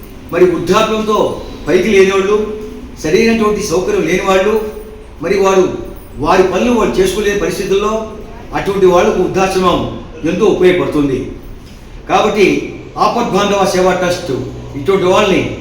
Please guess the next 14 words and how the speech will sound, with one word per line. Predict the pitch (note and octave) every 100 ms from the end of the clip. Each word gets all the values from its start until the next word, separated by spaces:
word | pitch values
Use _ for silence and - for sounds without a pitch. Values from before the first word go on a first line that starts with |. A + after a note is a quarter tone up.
| -
హక్కును | D3 - G3+ F3+
చేర్చుకోవాలి, | F3+ F#3+ F#3+ F#3+ A3+ - - - - - - - -
మరి | E3+ F#3+ F3+
వాళ్ళకి | F#3 F3+ D#3 - - - - - -
పూర్తి | G#3+ C4 C4 A3+
సహాయ | F#3+ F#3+ F3+
సహకారాలు, | F3 F3 E3 E3 D3
ప్రేమాభిమానాలు | F3+ G3 G#3 D#3+ E3 D#3 D3+
పంచాలనే | D#3+ D#3+ D#3 D3+ D3 B2 - - - -
మంచి | A#3 A#3+ F#3+
సంకల్పంతో | F3 E3+ D#3 D#3 D3+
ఇస్తున్న | - C#3+ C3+
మంచి | F3+ F#3 F3
కార్యక్రమానికి | E3 F3+ F#3 F#3 A3+